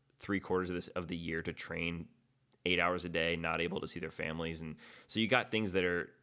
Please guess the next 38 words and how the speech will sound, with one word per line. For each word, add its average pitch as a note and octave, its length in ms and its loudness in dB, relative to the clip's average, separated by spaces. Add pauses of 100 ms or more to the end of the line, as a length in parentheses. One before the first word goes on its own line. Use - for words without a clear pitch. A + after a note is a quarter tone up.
(140)
we G#2 120 2
just A2+ 240 0
don't G2 200 2
know. F2 260 2 (160)
And D#2+ 320 -4 (440)
we, F2+ 360 2
we G2 100 0
don't G2+ 160 4
understand E2+ 560 0
a D#2 40 0
lot D#2+ 160 4
of D#2 100 0
the D#2+ 100 -2
situations D#2 580 -4
that D#2 100 -2
are C2 60 -4
happening. D#2 420 -4
So D#2 240 -4 (500)
really G#2+ 260 4
hope F#2 220 0
for F#2+ 80 -2
the F2 60 2
best, E2+ 320 2
hope G2 220 2
that - 260 0
there's E2 240 -6
no E2+ 340 0 (340)
further F#2 380 2
issues E2 480 0
and D#2+ 100 -2
he's E2 100 -4
able E2 200 0
to E2 60 0
get D2+ 160 -2
it C2+ 100 -4
figured D#2 300 -4
out, D#2 340 2
um, D#2 480 -6